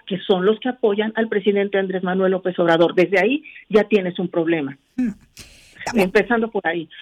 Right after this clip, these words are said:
Speaker 1: Ahora,
Speaker 2: Mm.
Speaker 1: tú pones mecanismos, eh, que se supone en derechos humanos o en gobernación para defender a los periodistas y resulta que... Eh, que comenta, "¿Sabes qué? Nosotros prometemos que vamos, este,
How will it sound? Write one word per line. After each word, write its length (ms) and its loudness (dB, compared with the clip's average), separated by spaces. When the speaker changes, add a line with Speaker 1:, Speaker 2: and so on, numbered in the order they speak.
Speaker 1:
Ahora, 300 2
Speaker 2:
Mm. 140 -18
Speaker 1:
tú 120 -10
pones 280 4
mecanismos, 840 -4
eh, 440 2
que 140 4
se 120 2
supone 360 0
en 80 2
derechos 460 0
humanos 520 0
o 40 -4
en 80 -6
gobernación 560 -4
para 160 0
defender 400 -2
a 40 0
los 140 -2
periodistas 680 2
y 100 6
resulta 540 0
que... 340 -2
Eh, 320 0
que 480 0
comenta, 420 4
"¿Sabes 260 0
qué? 140 0
Nosotros 600 0
prometemos 640 0
que 100 2
vamos, 380 -2
este, 640 -2